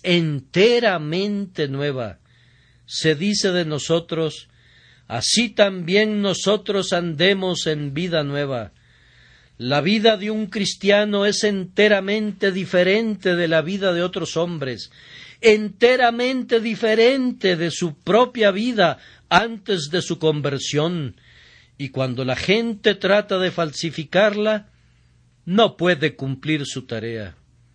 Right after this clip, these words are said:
Una persona te escribe una carta tratando de convencerte de que es un creyente,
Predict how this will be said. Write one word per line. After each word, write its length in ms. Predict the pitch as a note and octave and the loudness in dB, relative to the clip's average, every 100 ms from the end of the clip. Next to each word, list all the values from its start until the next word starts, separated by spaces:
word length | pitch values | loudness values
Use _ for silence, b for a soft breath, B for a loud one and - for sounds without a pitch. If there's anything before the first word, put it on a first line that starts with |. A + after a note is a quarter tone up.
| _ _ _ _ _ _ _ _ _ _ | _ _ _ _ _ _ _ _ _ _
Una 340 | F#3 B3 A#3+ - | -2 0 2 4
persona 640 | E3+ C#3+ - F#3 G3+ G3 | 2 2 2 2 2 0
te 80 | F#3 | 0
escribe 540 | D#3 - - G3 G3 | -2 -2 -2 0 0
una 180 | F#3 E3 | 0 -2
carta 540 | E3 F3 E3 - E3+ - | 0 0 -2 -2 -2 0
tratando 640 | D3+ C#3 E3 F#3+ G3 F#3+ | -2 0 0 0 0 -2
de 140 | F#3 F3+ | -2 -2
convencerte 920 | E3+ D#3+ E3 D3 E3+ F#3+ F3+ - F#3 | -2 -2 -2 -2 0 0 -2 -4 -2
de 160 | E3+ | -2
que 160 | C#3+ D#3+ | -4 -4
es 160 | E3+ G3 | -4 -4
un 140 | F3 | -6
creyente, 800 | E3 D#3+ D3 F3 F3+ - A#2 | -4 -4 -2 -2 -2 -6 -10